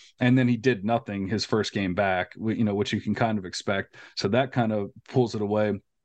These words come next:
And then he got hurt, uh, towards the end of the year,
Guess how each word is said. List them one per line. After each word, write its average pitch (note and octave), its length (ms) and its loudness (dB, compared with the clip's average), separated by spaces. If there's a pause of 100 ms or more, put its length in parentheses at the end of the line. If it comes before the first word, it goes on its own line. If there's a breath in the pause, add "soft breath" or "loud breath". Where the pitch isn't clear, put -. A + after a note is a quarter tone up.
(160)
And A#2+ 120 4
then A#2 100 4
he A#2 80 4
got A2+ 200 0
hurt, A#2 380 0 (440)
uh, G2 340 0 (240)
towards A#2+ 260 0
the G#2 120 -6
end C#3+ 100 4
of B2+ 60 0
the A2+ 80 0
year, G2 420 -2